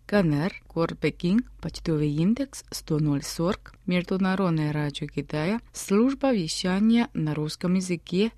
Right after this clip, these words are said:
сирай двадцать шесть. Адрес электронной почты R U S собака C R I точка com точка C N.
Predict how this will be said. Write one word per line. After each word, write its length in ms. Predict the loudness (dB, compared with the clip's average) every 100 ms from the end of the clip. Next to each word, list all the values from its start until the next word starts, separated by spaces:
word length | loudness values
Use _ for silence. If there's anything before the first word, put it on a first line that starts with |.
| -14 -14
сирай 1120 | -8 -2 0 0 0 -2 -2 -2 0 0 -2 -8 -4 -2 0 0 -4 -6
двадцать 380 | -4 -4 -6 -6 -2
шесть. 500 | -2 -4 -10 -14 -20 -20 -20 -2
Адрес 460 | 2 4 4 2 0 -2
электронной 840 | -2 -4 -6 -2 0 0 0 -2
почты 520 | -2 -6 -6 -10 -10 -12 -6 0
R 260 | 2 2 -2
U 260 | -4 -4 -2
S 360 | -2 -4 -8 -16
собака 680 | -10 -6 -4 -6 -6 -6 -6
C 280 | -6 -4 -2
R 80 | -2
I 360 | -2 -2 -4
точка 560 | -6 -8 -10 -6 -6 -6
com 300 | -8 -8 -8
точка 340 | -6 -8 -8 -8
C 280 | -2 0
N. 80 | 0